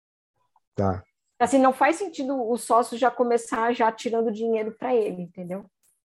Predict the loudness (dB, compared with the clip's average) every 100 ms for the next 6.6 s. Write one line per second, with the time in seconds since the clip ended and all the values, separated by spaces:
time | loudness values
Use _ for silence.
0 | _ _ _ -20 -4 8 10 10 10 10
1 | 8 6 6 6 8 8 8 8 6 6
2 | 8 8 6 6 4 2 -8 -12 _ _
3 | _ _ _ _ _ _ -10 -2 0 0
4 | 2 4 6 6 4 0 -4 _ 0 6
5 | 6 4 -2 4 8 8 6 6 6 8
6 | 6 2 2 2 0 -4